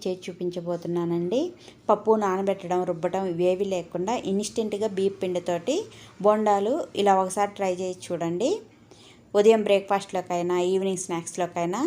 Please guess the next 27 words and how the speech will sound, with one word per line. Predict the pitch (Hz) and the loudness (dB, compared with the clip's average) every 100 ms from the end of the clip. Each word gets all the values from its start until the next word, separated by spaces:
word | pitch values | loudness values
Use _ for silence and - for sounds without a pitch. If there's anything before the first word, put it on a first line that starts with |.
| 349 | -2
చాలా | 208 170 180 180 | -4 -4 -4 -4
చాలా | 180 175 | -6 -4
బాగుంటాయి. | 170 165 165 208 311 269 | -4 -4 -4 -2 0 2
మరి | 220 220 | 2 0
ఇప్పుడు | 220 208 | -2 -2
ఈ | 185 | 0
బోండాలు | 190 202 220 214 | 0 0 0 0
తయారు | 190 190 | -2 -4
చేయడం | 190 190 175 | -8 -6 -6
కోసం | 170 180 175 - - - - - | -4 -2 -2 -4 -10 -20 -12 -6
మిక్సింగ్ | 202 247 240 233 | -2 -2 0 2
బౌల్లోకి | 202 185 175 175 247 214 | 2 0 -4 -2 0 0
ఒక | 202 | 0
కప్పు | 294 - 226 285 180 | -2 0 0 0 0
బియ్యం | 190 196 190 | 0 0 -2
పిండిని | 185 190 175 | -4 -4 -6
తీసుకోవాలి. | 160 - 170 175 185 294 466 - - - - - - - - - - - - | -8 -6 -4 -2 0 0 -2 -12 -20 -20 -20 -20 -20 -20 -20 -20 -20 -4 2
పొడి | 233 240 | 4 4
బియ్యం | 254 254 | 2 2
పిండి | 226 220 285 277 | 0 4 4 4
ఒక | 247 - | 2 0
కప్పు | 196 220 220 | 0 0 -2
తీసుకోవాలండి. | 190 - 190 180 180 185 220 302 359 - - 202 | -4 -6 -4 -2 0 -2 0 0 -2 -6 -4 0
మనం | 208 208 | 0 0
సూపర్ | 208 214 220 | -2 -2 -2
మార్కెట్లో | 214 208 202 202 196 | -4 -4 -6 -4 -2
కొన్న | 180 190 | -2 -2